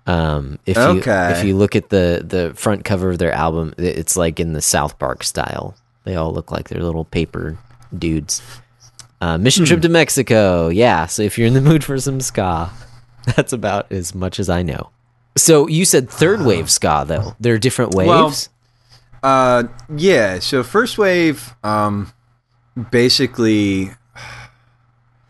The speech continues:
Speaker 2: man, now I gotta think about it, and I haven't had to do this in a while. I think if I remember right, 'cause, like, you know, I wa-, I was, like, the sort of, like, you know, didn't wanna be a poser, so,
Speaker 1: Mm-hmm.
Speaker 2: um,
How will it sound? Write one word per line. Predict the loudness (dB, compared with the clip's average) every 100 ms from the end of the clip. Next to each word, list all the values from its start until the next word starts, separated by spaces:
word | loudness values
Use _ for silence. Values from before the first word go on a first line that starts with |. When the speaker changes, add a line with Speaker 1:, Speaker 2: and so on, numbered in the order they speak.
| _ -20 -20 -18 -6
Speaker 2:
man, | -2 0 0 -4 -12 _ _ _ _ _ -20 _ -20 -20 _ _ _ _ _ _ _ -2
now | 0
I | 2
gotta | 2
think | 0 -4 -4
about | -2 -4 -4
it, |
and | -4 -4
I |
haven't | -2 -2 -2
had | -4 -4 -6
to |
do | -4 -4
this | -4 -6
in | -6
a | -6
while. | -6 -6 -10 -14 -20 -20 -6
I | -4
think | 0 2 2 0
if | 2
I | 4
remember | 2 2 0 0 0
right, | 0 0 -2 -4
'cause, | -2 2
like, | 0 0
you | 0
know, | 2
I | 2 2
wa-, | 0 -2
I | 0 0
was, | 0 0
like, | 0 0
the | -2 -2 -4 -8 _
sort | -8 -4 -4
of, | -2
like, | -2 -4 -6 -12 _ _ _ _ -4
you | -2
know, | -2 -4
didn't | -4 0 2 2
wanna | 2 2
be | 2
a | 2
poser, | 0 0 0 -2 -2 -2 -6
so, | -6 -2 -2 -2 0
Speaker 1:
Mm-hmm. | 0 -2 -8 _ _ -14
Speaker 2:
um, | -10 -8 -10